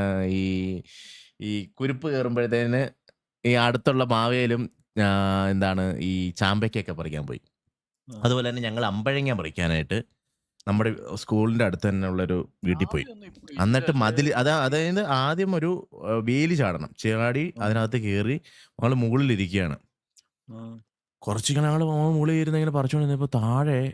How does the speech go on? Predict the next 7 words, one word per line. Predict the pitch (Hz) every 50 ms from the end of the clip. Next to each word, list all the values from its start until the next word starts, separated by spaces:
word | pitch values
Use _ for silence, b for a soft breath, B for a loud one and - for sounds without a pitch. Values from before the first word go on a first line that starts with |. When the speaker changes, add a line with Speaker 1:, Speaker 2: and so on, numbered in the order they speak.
| -
Speaker 1:
ഒരാൾ | - 120 117 113 110 113
നിൽക്കുന്നു | 113 107 98 87 - - 90 87 87 85 - _ -
പെട്ടെന്ന്. | 92 - - - 113 101 95 92 87 - _ _ _ _ _ _ -
ആ | 101 110
വീട്ടുകാരുടെ | 104 107 104 101 - 120 117 117 113 117
വീടിന്റെ | 110 107 104 107 107 107 117 123 123
ഉടമസ്ഥൻ. | 107 92 92 95 95 92 - - 92 -